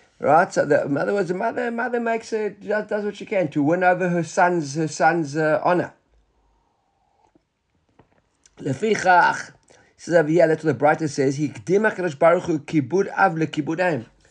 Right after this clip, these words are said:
that's why in the pasuk says, "Kaved et avicha v'et imecha," honor your father and your mother. Why is father mentioned first? Because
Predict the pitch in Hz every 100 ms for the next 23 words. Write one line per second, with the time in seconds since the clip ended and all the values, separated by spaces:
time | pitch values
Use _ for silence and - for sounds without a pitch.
0 | _ _ _ _ 165 165 190 175 151 190
1 | 196 170 190 147 - - 147 123 170 180
2 | - - 156 135 185 - 160 147 147 147
3 | 147 196 202 131 131 175 175 147 131 170
4 | 175 170 147 151 147 165 196 151 147 151
5 | _ _ 123 135 175 165 160 160 165 151
6 | 147 151 - 135 156 - _ _ _ _
7 | - _ 139 139 175 170 135 -